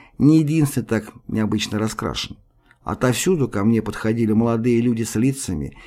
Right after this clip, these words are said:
стилизованными под маски. Это были отнюдь не примитивные картинки.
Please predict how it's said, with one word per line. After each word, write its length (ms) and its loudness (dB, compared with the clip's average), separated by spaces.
стилизованными 920 2
под 240 -4
маски. 440 -4
Это 280 0
были 240 4
отнюдь 440 4
не 120 4
примитивные 680 0
картинки. 600 -8